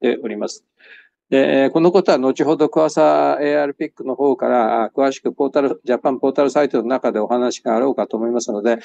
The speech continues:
えー、このぐらいにさせていただきますが、まあ、あの、先ほど菅野さんが、あ、あ、ご指摘されたように、ステファニー会長が一番強調していることは、あ、クラブが地域社会で、そして、え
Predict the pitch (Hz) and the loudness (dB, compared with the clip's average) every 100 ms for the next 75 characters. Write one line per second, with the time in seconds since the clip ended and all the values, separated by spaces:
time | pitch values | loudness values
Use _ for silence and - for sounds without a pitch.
0 | - _ 123 113 117 113 117 117 113 113 | -12 _ 0 2 2 2 2 2 0 -2
1 | - 120 123 123 135 120 - 123 113 - | -2 0 0 0 -2 -2 0 0 0 -4
2 | _ - - - 139 - _ _ 139 139 | _ -20 -20 -4 -4 -4 _ _ -2 0
3 | 131 151 180 175 180 170 190 190 160 143 | 0 0 2 4 4 2 0 2 0 0
4 | 135 127 123 120 117 127 123 117 117 - | -2 -2 0 -2 -2 -4 -4 -6 -6 -8
5 | 123 - - - 143 135 147 139 123 120 | -8 -6 -8 -2 -2 0 0 0 0 -2
6 | - 180 202 170 - 131 123 139 127 123 | -2 0 0 0 0 0 0 0 0 0
7 | 131 - 196 196 185 - 190 180 180 170 | 0 0 -2 0 -2 0 -2 0 -2 0
8 | 175 165 170 156 156 120 107 - _ _ | 0 0 -2 0 0 0 -2 -8 _ _
9 | _ - 131 - 214 208 139 120 123 110 | _ -6 -6 0 2 2 2 0 -2 -4
10 | - 190 196 - - 190 - 113 107 123 | -2 0 0 -2 -2 0 2 0 0 -2
11 | 117 147 127 - 180 165 123 - - | -2 -2 -2 0 2 2 0 -4 -6